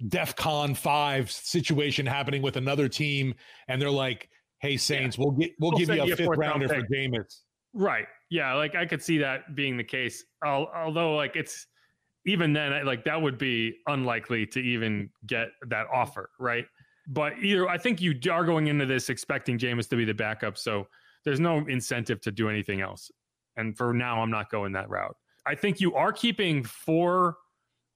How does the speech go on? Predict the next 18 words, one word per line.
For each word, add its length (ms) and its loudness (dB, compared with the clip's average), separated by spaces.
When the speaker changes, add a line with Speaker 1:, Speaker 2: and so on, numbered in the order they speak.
Speaker 2:
backs. 840 -6
And 120 0
in 140 0
this 180 0
case, 300 -2
I 100 0
kept 320 -4
a 60 -2
fullback. 580 0
I 80 0
kept 240 -4
Alvin 300 2
Kamara, 580 2
Jamal 420 2
Williams, 640 0
Kendre 380 2
Miller, 580 2
and 500 -2